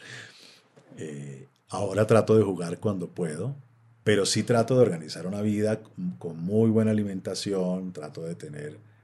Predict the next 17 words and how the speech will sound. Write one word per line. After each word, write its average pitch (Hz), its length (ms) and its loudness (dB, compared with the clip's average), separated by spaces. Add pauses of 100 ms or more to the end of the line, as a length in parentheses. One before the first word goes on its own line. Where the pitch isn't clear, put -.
(120)
espacios 90 640 -6
de 82 100 -8
ejercicio, 87 1000 -6
espacios 80 560 -12
de 78 140 -14
yoga, 90 460 -2
espacios 78 440 -14
de 78 80 -14
meditación. 73 720 -8 (380)
Trato 101 420 0
de 98 100 4
verme 90 280 0
con 90 160 -6
amigos 90 500 -6
para 71 240 -16
poder 69 280 -14
reír, 92 580 -6